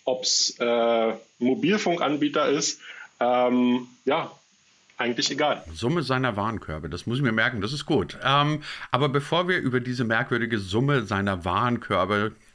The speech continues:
Speaker 2: called Kunde, ähm, detailliert sprechen, vielleicht nur noch mal zur Erklärung, damit unsere Hörer, Zuschauer dann auch wirklich wissen, von was wir da reden. Was macht ihr bei Acclamio? Also Empfehlungsmarketing, klar, aber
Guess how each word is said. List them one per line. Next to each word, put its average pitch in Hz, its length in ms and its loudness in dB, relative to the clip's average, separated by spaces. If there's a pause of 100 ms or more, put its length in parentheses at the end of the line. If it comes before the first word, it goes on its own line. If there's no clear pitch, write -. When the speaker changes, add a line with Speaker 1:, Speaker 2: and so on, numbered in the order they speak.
(120)
Speaker 2:
called 92 340 -2
Kunde, 170 420 2 (460)
ähm, 120 420 2
detailliert 120 480 -2
sprechen, 156 480 -2 (300)
vielleicht - 480 -2
nur 160 240 2
noch 190 100 0
mal 170 160 0
zur 165 160 -2
Erklärung, 160 460 -2
damit 143 300 -2 (200)
unsere 127 240 -2
Hörer, 160 300 2
Zuschauer 135 400 0
dann 127 140 2
auch 117 120 0
wirklich 120 260 0
wissen, 139 220 -2
von 113 160 -2
was 110 160 0
wir 113 80 -2
da 104 100 0
reden. 104 200 0 (260)
Was - 220 -2
macht 117 240 0
ihr 113 100 0
bei 107 140 -2
Acclamio? 82 640 -4
Also 87 240 -4 (180)
Empfehlungsmarketing, 175 880 -2
klar, 123 340 0
aber 127 280 0